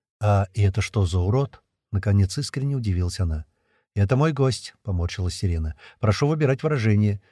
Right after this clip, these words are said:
Что привело тебя ко мне?» Рыжая сирена присела в кресло, надменно блестя глазами. «Просьба королевы», — коротко ответила она. «Ты давно не выходишь на связь?»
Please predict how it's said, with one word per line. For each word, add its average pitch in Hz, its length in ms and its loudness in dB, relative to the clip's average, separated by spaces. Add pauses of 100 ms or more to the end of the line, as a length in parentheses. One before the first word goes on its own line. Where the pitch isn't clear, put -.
(140)
Что - 320 -4
привело 190 400 0
тебя 170 260 -2
ко 175 120 0
мне?» 98 280 2 (880)
Рыжая 95 320 0
сирена 107 460 0
присела 95 360 -2
в - 60 -8
кресло, 147 400 -6
надменно 113 480 0
блестя 120 340 -6
глазами. 80 480 -6 (460)
«Просьба 117 360 2
королевы», — 139 600 0
коротко 113 380 -2
ответила 104 360 -2
она. 92 160 0
«Ты 139 120 0
давно 165 260 2
не 208 100 2
выходишь 143 400 -2
на 135 80 0
связь?» - 420 -4